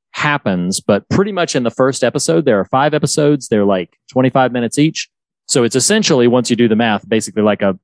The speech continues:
a, a two-hour and change movie to just watch them all. But, um, the first half of this series, the second half is coming some undisclosed time. They haven't announced a release date.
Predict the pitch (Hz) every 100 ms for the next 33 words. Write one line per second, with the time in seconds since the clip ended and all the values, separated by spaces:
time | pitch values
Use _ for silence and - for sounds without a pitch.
0 | - 95 - 95 - _ _ _ _ _
1 | - 135 120 113 104 101 - 110 98 92
2 | 107 104 85 80 - 98 98 - 101 -
3 | 92 101 80 87 _ _ _ _ _ _
4 | - - 120 143 123 113 - _ _ _
5 | 135 127 113 113 117 - 165 - 165 160
6 | 127 127 - - 127 101 92 - 101 127
7 | 117 113 113 107 - 113 101 101 - _
8 | - - - 120 117 117 123 113 - 117
9 | 104 - 92 82 98 101 92 - 107 101
10 | - 92 95 - 82